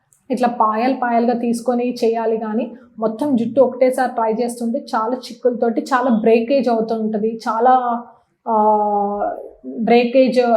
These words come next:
ఎండ్స్ కానివ్వండి చాలా చూస్తాం. So, ప్లస్ ఎప్పుడు కూడా జుట్టు అనేది పచ్చి జుట్టు తువ్వద్దండి. తలస్నానం చేశాక కొంచెం ఆరాక జాగ్రత్తగా తూడ్చుకోవాలి. తూడ్చుకొని ఆరినాక మనము కోంబ్ చేసుకోవాలి. ప్లస్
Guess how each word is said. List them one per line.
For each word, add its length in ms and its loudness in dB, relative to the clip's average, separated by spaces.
ఎండ్స్ 400 2
కానివ్వండి 480 0
చాలా 460 2
చూస్తాం. 420 -2
So, 60 2
ప్లస్ 300 0
ఎప్పుడు 400 2
కూడా 340 0
జుట్టు 360 -2
అనేది 720 -2
పచ్చి 260 -2
జుట్టు 240 -2
తువ్వద్దండి. 640 -2
తలస్నానం 640 -4
చేశాక 380 -6
కొంచెం 420 -2
ఆరాక 380 -8
జాగ్రత్తగా 600 -2
తూడ్చుకోవాలి. 920 -4
తూడ్చుకొని 500 0
ఆరినాక 580 -2
మనము 440 -4
కోంబ్ 380 2
చేసుకోవాలి. 420 -2
ప్లస్ 500 -6